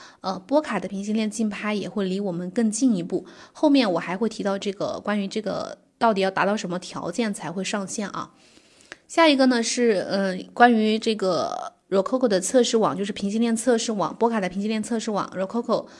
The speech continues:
已经结束了第四轮的卡槽拍卖，然后有这个，有一些项目赢得了这四个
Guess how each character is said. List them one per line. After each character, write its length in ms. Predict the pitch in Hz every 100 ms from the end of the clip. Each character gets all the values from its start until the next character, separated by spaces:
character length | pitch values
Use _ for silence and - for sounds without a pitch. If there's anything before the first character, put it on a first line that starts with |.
| - -
已 80 | 196
经 180 | 226
结 220 | 226 208 202
束 240 | - 240
了 160 | 196 170
第 180 | 240
四 220 | 240 - 262
轮 260 | 185 165 170
的 500 | 180 170 147 - - - -
卡 160 | - 190
槽 160 | 185
拍 160 | 190 214
卖， 260 | 233 226 - - - -
然 140 | 202 214
后 280 | 220 214 202
有 360 | 196 180 170
这 200 | 160 220
个， 260 | 208 180 156
有 100 | 170
一 40 |
些 120 | 202 233
项 240 | - 262
目 220 | 240 220
赢 220 | - 185
得 180 | 202 185
了 400 | 185 190 175 170 -
这 380 | 214 196 175 170
四 220 | - -
个 540 | 208 190 151 120 87